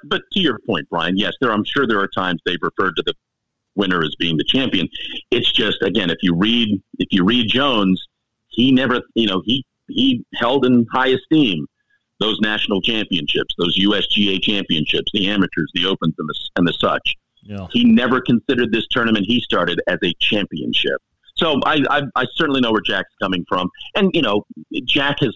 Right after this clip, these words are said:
Speaker 1: Jack has also said to me that, you know, he finds the golf course interesting in that, you know, it plays on a rye grass.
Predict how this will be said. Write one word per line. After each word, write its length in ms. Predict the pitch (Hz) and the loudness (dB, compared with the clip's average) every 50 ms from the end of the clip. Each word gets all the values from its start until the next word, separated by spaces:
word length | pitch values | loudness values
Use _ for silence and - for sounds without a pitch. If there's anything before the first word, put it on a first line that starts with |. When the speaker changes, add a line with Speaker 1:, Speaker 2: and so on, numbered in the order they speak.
| - _ - - | -8 _ -12 -6
Speaker 1:
Jack 220 | - 139 147 160 - | -2 -2 -2 0 -2
has 100 | 147 120 | -2 0
also 300 | 147 143 160 170 - 110 90 - - | 0 0 0 0 0 -2 -2 -2 -2
said 160 | 90 73 73 | -4 -4 -4
to 60 | 73 | -4
me 260 | 71 67 65 67 67 - _ _ _ _ _ _ _ _ _ - 80 | -4 -2 -2 -4 -4 -8 _ _ _ _ _ _ _ _ _ -10 -4
that, 300 | 95 98 92 90 92 - - - - - | -2 -2 0 -2 -4 -4 -6 -8 -6 -2
you 120 | 117 120 | -2 0
know, 140 | 107 98 95 | 0 0 0
he 160 | 87 107 107 - | 0 -2 -2 -2
finds 320 | - 127 113 113 117 110 92 | 0 0 0 2 2 0 0
the 80 | - 104 | 0 -2
golf 260 | 90 104 104 104 101 - - | 0 0 0 0 -2 -2 0
course 260 | 107 101 95 92 - | 0 0 0 0 0
interesting 680 | 101 104 95 - - - - - 101 90 85 87 82 - _ _ _ _ _ _ _ _ _ _ - | 0 0 0 0 -2 -2 -2 -2 -2 -2 0 -2 -2 -4 _ _ _ _ _ _ _ _ _ _ -2
in 240 | 104 101 98 92 82 | 0 2 2 2 2
that, 360 | 113 98 92 90 85 85 85 - _ _ _ _ _ _ _ - | 2 0 0 0 0 -2 -4 -6 _ _ _ _ _ _ _ -2
you 100 | 110 101 | 0 2
know, 140 | 90 104 | 2 0
it 80 | 120 196 - | 0 -2 -2
plays 280 | - 110 117 120 - | 0 0 2 2 0
on 120 | 120 113 107 | 0 0 2
a 80 | 107 | 2
rye 220 | 104 107 117 127 131 | 2 2 2 0 0
grass. 380 | 104 127 139 165 160 110 78 | 0 0 0 0 0 -2 -4